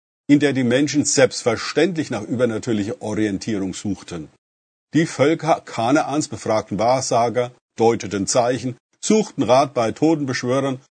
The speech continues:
und vertrauten auf Menschen, die behaupteten, Zugang zu einer verborgenen geistlichen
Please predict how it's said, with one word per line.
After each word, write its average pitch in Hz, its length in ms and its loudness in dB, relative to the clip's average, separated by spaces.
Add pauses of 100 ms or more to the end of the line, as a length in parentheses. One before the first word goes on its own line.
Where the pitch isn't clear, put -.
(200)
und 147 140 6
vertrauten 123 560 2
auf 104 200 -6
Menschen, 131 320 0
die 110 100 -2
behaupteten, 135 1080 2 (400)
Zugang 165 440 2
zu 139 100 -8
einer 120 200 0
verborgenen 123 760 -2
geistlichen 120 560 -4